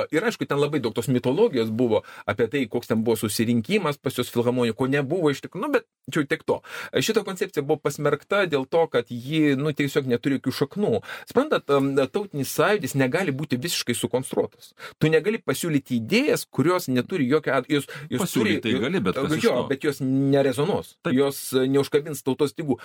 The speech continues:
Speaker 1: Nu, yra ten tų modernistų, tautų tyrimų koncepcijų, ne, ten Brubakeris, Gelneris, kiti, kurie sako, A, tu gali viską e, tiesiog iš lempos sugalvot ir sukonstruot. Va, kaip ten kokiam Rytų Timore. E, ane, va, tai nebuvo tautos ir bus tau.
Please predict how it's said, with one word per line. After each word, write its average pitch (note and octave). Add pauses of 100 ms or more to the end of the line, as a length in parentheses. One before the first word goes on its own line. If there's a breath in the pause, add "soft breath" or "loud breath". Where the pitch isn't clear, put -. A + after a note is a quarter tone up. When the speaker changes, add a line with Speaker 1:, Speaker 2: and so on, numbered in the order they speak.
Speaker 1:
Nu, C#3+
yra F3
ten A#2+
tų B2+
modernistų, A#2+
tautų E3+
tyrimų B2
koncepcijų, G#2+
ne, D3+
ten G2+
Brubakeris, G#2+
Gelneris, C3
kiti, A#2+
kurie B2+
sako, -
A, -
tu G#3+
gali E3
viską C3
e, G#2+
tiesiog A#2
iš B2+
lempos A#2 (280 loud breath)
sugalvot D#3+ (120)
ir E3+
sukonstruot. D#3+ (120)
Va, C4+
kaip D3
ten C3
kokiam C3+
Rytų C3+
Timore. A#2+ (200 loud breath)
E, A#2+
ane, F#3
va, C3
tai D3
nebuvo F#4
tautos A3
ir A#3+
bus C#3+
tau. A#2